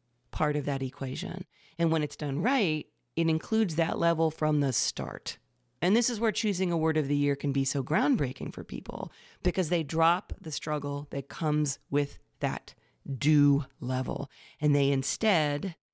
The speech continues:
do something that I call playing with being. So I call it play with being. And when you play with being,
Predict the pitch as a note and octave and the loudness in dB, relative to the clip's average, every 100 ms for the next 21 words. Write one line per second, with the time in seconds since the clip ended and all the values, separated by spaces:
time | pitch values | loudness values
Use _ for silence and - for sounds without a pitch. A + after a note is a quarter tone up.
0 | _ _ _ _ _ _ C3 B2+ E3+ F#3+ | _ _ _ _ _ _ -10 0 2 2
1 | - E3+ D#3 C#3+ D3 E3 F3+ - D3+ C#3 | 2 0 0 0 2 2 0 -4 -4 -2
2 | C#3 C#3+ - _ _ _ _ _ - - | -2 -4 -6 _ _ _ _ _ -12 -2
3 | D3+ D3+ E3 D#3+ D#3+ D#3 - - C#3 C#3 | 2 2 2 2 0 -2 -6 0 0 0
4 | D#3 B2+ A2+ - - _ _ _ _ _ | -4 -2 -2 -8 -12 _ _ _ _ _
5 | - - C3+ - C3+ C3+ - - F3 F3+ | -16 -6 -6 0 0 0 0 2 2 2
6 | E3+ D#3 C3+ C3 G#2+ - _ _ _ _ | 2 0 -4 -4 -6 -10 _ _ _ _
7 | _ _ _ - D3+ D3+ D3+ C#3+ - E3 | _ _ _ 0 2 4 4 2 -2 2
8 | F3+ F#3+ E3 C#3 D#3 G3 G3+ C3+ C3+ | 4 4 2 -2 2 4 4 2 0